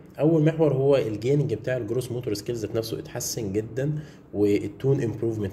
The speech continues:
بقى واضح جدا زي ما هو كان موجود في الاستادي في الجدول. تاني حاجه الامبروفمنت كمان في جي ام اف ام سكيل كان كويس جدا على مدار الخمسه دومين، سواء اللاينج ورولينج او الكرولينج او النيلينج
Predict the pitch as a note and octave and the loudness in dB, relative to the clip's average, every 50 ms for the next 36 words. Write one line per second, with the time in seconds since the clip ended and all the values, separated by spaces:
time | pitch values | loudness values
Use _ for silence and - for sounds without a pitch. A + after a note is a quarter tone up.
0 | - - G#2+ - F#2+ G2+ G#2+ A#2 G#2+ G2+ G2+ F#2 G#2 G2+ - G2+ G2 F#2 G2+ G#2 | -6 -8 -6 -2 0 2 2 4 2 2 0 -2 -2 -2 -2 -4 -4 -2 -2 -4
1 | G2+ F#2 F#2+ G#2 G2+ F#2 - G#2 G2+ G2 F#2+ F#2 F#2 G#2 G2+ - - G2 F2+ F2 | -4 -4 -4 -4 -4 -4 -4 -4 -4 -2 -2 0 0 0 0 0 -2 -4 -4 -4
2 | - - G2 G2 F#2 F2+ F2 E2+ G#2 A2 B2 C3+ D#3 D3+ D3+ - - - - - | -4 -4 -4 -4 -4 -6 -4 -2 -2 0 0 -2 -2 -4 -6 -10 -12 -16 -20 -20
3 | - - - - - - - C3+ D3+ D#3+ D3+ C#3 - B2+ A#2+ A#2 G#2+ G#2 F#2+ D#2+ | -20 -20 -20 -20 -4 0 4 4 6 6 4 2 2 0 0 0 -2 -2 -4 -4
4 | F#2+ G2 G2 G2+ G2+ - C3 C3+ C3+ C3+ A#2+ A2 G#2+ - A2 G#2 A#2 A#2+ A2+ A2 | -4 -4 -4 -4 -4 -2 0 0 0 0 -2 -2 -2 -2 -2 -2 0 -2 -2 -2
5 | - G#2+ G2 F#2 G2 F#2+ G2+ A2 A#2 G#2+ B2 A#2+ - - - - G#2 A#2 A2+ G#2 | -2 -2 -2 0 -2 -2 -2 0 0 2 2 0 -2 -4 -4 -4 -2 -2 -2 -2
6 | - A2+ - - A2 G#2 G2+ F#2 - - F#2+ F#2+ G2 - A2 A2+ B2 A#2 G#2+ - | -4 -6 -4 0 2 2 2 0 -2 -4 -6 -6 -4 0 0 2 2 0 0 0
7 | A#2+ A#2 A2+ A2 G#2+ G2+ F#2+ G2 G2 F#2+ F#2+ F#2+ G2 G2 A2 A#2+ A#2 - G#2 G2+ | -2 -2 0 -2 -2 -2 -2 -2 -2 -2 -2 -2 0 0 0 0 0 -2 -4 -6
8 | - - B2+ B2+ - A#2+ G2 G#2 G2+ G2+ G2+ F#2+ - G2 F#2+ F#2 - F#2+ G2 G#2 | -4 -4 -4 -2 0 0 0 0 0 0 0 -2 -2 -2 -2 -2 -2 0 0 0
9 | A2 A#2 B2 A#2+ A2+ G#2 G2+ G#2 G#2 G2+ G2+ G2+ - - - - - - - - | 0 0 0 0 0 2 2 2 2 0 -2 -4 -8 -12 -16 -18 -18 -12 -10 -6
10 | F#2 F#2 F#2 - - - G#2+ G#2+ G#2 G#2 G2+ G2+ - - - F2+ F#2 F2+ F#2 F#2 | -6 -6 -6 -6 0 4 4 6 6 4 2 -2 -6 -8 -8 -8 -6 -6 -6 -4
11 | F#2+ G#2+ A2+ A#2 A#2 A2+ A2 A2 | -2 -2 0 0 0 -2 -2 -4